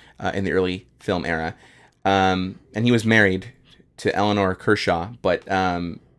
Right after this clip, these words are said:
he, like I said, he was known for, for fooling around. Uh,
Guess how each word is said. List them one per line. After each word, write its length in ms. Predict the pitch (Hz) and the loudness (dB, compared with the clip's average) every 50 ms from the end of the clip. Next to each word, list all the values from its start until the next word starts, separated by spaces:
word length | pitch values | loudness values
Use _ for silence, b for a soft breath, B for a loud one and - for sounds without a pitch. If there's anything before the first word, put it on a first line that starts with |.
| _ _ _ _ _ _ _ _ _ _ _ _ _ _ _ _ _ - | _ _ _ _ _ _ _ _ _ _ _ _ _ _ _ _ _ -8
he, 260 | 117 113 110 107 104 | -4 -2 0 0 0
like 180 | 90 107 107 - | 0 0 -2 -2
I 20 | 104 | -2
said, 160 | - 95 90 | -2 -2 -2
he 60 | 95 | -2
was 120 | 98 95 | -2 -2
known 180 | 101 98 95 92 | -2 -2 -2 -4
for, 280 | - - 90 87 87 b b b b b b b b | -4 -4 -4 -4 -4 b b b b b b b b
for 120 | - 113 107 | -10 -8 -4
fooling 260 | - 110 101 92 90 | -2 0 0 0 0
around. 460 | 90 92 90 87 85 85 87 - - - - - _ _ - - | 0 -2 -2 -2 -4 -4 -6 -10 -14 -20 -20 -20 _ _ -4 0
Uh, 200 | 117 117 117 104 | 2 4 4 2